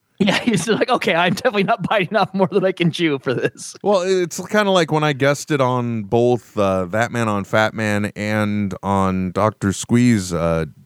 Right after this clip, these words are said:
Speaker 2: Doctor Who podcast. I,
Speaker 1: Uh-huh.
Speaker 2: you know, I, look, I'll admit it. I,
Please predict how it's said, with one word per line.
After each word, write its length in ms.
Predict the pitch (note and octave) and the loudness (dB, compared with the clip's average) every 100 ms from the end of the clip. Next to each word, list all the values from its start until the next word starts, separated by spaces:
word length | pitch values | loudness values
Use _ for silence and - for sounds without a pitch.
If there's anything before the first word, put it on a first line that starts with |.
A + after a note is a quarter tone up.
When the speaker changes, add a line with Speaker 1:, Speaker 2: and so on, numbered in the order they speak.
| - | -4
Speaker 2:
Doctor 340 | F2 F2 - | -2 -2 -2
Who 140 | E2+ D#2 | -2 -2
podcast. 640 | E2+ D2+ - D2+ D2 - _ - - | 0 -2 -4 -8 -8 -14 _ -20 -10
I, 180 | - A#2 | -2 0
Speaker 1:
Uh-huh. 200 | D3+ C#3 F3 | 2 0 0
Speaker 2:
you 40 | |
know, 140 | E3+ - | 0 0
I, 240 | D#3 F3+ - _ _ | 0 0 -4 _ _
look, 220 | C3 G#2+ | -6 -6
I'll 240 | - C3 D#3 | -2 2 2
admit 300 | D3+ E3+ E3 | 2 2 0
it. 100 | F2+ _ _ - | -2 _ _ -2
I, 300 | A2 B2 | 0 -2